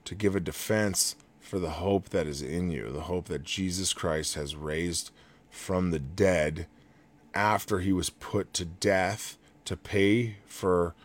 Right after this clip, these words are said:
your sin? Could you defend that? Could you give a reason for that? And so I would do some soul searching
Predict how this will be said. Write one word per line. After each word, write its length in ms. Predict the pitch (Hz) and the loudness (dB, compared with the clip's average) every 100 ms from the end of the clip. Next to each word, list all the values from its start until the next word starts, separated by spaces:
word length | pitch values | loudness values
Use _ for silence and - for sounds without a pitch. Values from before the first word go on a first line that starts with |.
| - _ _ | -20 _ _
your 220 | 95 87 | -4 -2
sin? 500 | - - 101 69 65 - _ - | 2 4 4 2 -2 -10 _ -14
Could 320 | - 113 110 | 2 4 4
you 220 | 101 101 | 4 2
defend 560 | 98 92 - 104 101 98 | 2 -2 -4 -2 0 -2
that? 300 | 73 57 - - _ _ _ _ _ _ _ _ - _ _ _ - | -4 -6 -12 -20 _ _ _ _ _ _ _ _ -20 _ _ _ -10
Could 400 | - 113 107 101 | 4 6 6 4
you 680 | 98 98 95 92 87 82 - _ _ _ _ _ _ _ - 95 101 | 4 6 6 4 2 0 -6 _ _ _ _ _ _ _ -18 -10 2
give 220 | 107 101 | 4 6
a 80 | 95 | 4
reason 680 | 92 107 92 98 78 69 - _ | 4 4 4 2 0 -4 -10 _
for 280 | - - 82 | -10 -2 -2
that? 380 | 71 62 57 - _ _ _ _ _ - - - _ - | -2 -4 -6 -10 _ _ _ _ _ -20 -20 -20 _ -4
And 440 | 87 82 78 - - - - _ _ _ | 0 0 0 -6 -12 -20 -20 _ _ _
so 540 | - 101 90 87 80 - _ _ - | -2 2 4 2 0 -8 _ _ -2
I 160 | 87 | 2
would 200 | 92 92 | 4 2
do 300 | 104 95 92 | 2 4 4
some 240 | 85 92 78 | 2 -2 0
soul 340 | - 95 98 | 4 6 6
searching 720 | - 92 82 - 92 95 127 | 4 2 2 2 0 0 -2